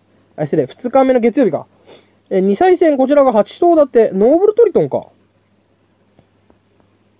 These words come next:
まあ、前走四着、安城滝川樹騎手。勝ったのどうせ当選？あ、当然、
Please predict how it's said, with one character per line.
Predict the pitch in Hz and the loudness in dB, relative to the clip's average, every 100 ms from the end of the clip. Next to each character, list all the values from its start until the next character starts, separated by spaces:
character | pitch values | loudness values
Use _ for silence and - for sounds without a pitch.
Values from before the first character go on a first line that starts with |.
| _ _ _ _ _ _ | _ _ _ _ _ _
ま | 185 | -4
あ、 | |
前 | 185 214 | -2 0
走 | 156 | 0
四 | 180 185 | 0 0
着、 | 147 123 | -4 -4
安 | 160 | -4
城 | 151 | -4
滝 | 135 202 | -4 -2
川 | 202 | -2
樹 | 175 | -2
騎 | 127 | -8
手。 | - - - _ _ _ _ _ _ _ _ _ | -10 -18 -20 _ _ _ _ _ _ _ _ _
勝 | - 294 | -10 -4
っ | |
た | - | -2
の | 175 | -2
ど | 139 | -2
う | |
せ | 147 | -6
当 | 143 143 | -4 -4
選？ | 143 139 143 - _ _ _ _ _ _ _ _ _ _ _ _ _ _ _ _ _ _ _ | -4 -6 -8 -12 _ _ _ _ _ _ _ _ _ _ _ _ _ _ _ _ _ _ _
あ、 | 135 | -12
当 | - 196 | -6 -4
然、 | 254 | -4